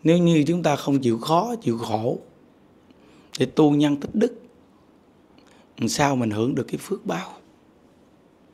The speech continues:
Giống như, à, buổi sáng gì thức sớm, có nhiều người mình cũng khó thức lắm chứ không giỡn đâu quý vị. Nhưng mà mình phải cố gắng như sao vậy?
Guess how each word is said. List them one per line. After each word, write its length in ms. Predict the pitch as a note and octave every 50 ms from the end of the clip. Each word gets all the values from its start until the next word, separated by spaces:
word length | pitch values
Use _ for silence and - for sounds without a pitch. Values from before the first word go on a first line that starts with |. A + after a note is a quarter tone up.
| _ _ _ _ _ _ _ _ _ _ _ _ _ _ _ - _ _ _ -
Giống 280 | F3+ F3 C#3+ D3+ D#3+ F3
như, 380 | D#3+ D3+ D3 C#3+ C#3 C3 B2 A#2
à, 380 | A#2 A2+ A2 A2 A2+ A2 G#2+ A2 - - - _ _ _ _ _ _ _ _ _ _ _ - _ _ _ _ _ _ _ _ _ - - - - _ _ -
buổi 160 | C3 B2+ C3+
sáng 360 | - - E3+ F3+ G#3 G#3+ F3
gì 100 | C#3 B2+
thức 220 | - - F3 E3+ -
sớm, 260 | - - G3+ G#3+ A#3+ - - - _ _ _ _ _ _ _ _ _ _ - - _ _ _ _ _ _ _ _ _ _ _ _ _ _ _ _ _ -
có 100 | - -
nhiều 240 | F#3+ E3 C#3+ C3+ C3+
người 240 | C3+ C3 C3 B2+ B2
mình 220 | B2+ B2+ B2 A#2+
cũng 160 | A#2 C3 C3+ -
khó 240 | - F3 F#3 G#3
thức 220 | G#3 A3+ A3 A3+ -
lắm 140 | G3+ A3+ A3
chứ 100 | - F#3+
không 140 | F3+ E3
giỡn 200 | D3+ B2+ C3 -
đâu 100 | - - -
quý 80 | -
vị. 140 | - C3+ - - - - _ _ _ - - _ - _ _ _ _ _ _ _ _ _ _ _ _ _ _ _ _ _ _ _ _ _ _ _ _ _ _ _ _ _
Nhưng 180 | - D3+ D3+ D3
mà 100 | C#3+ C3
mình 280 | C3 B2+ B2 B2 B2 A#2
phải 80 | C#3
cố 200 | C3+ - F#3+ G3+
gắng 260 | G3+ G3 G3 - G#3+
như 140 | G#3 G3 E3 D3
sao 160 | D3 C#3+ C#3 C3+
vậy? 120 | B2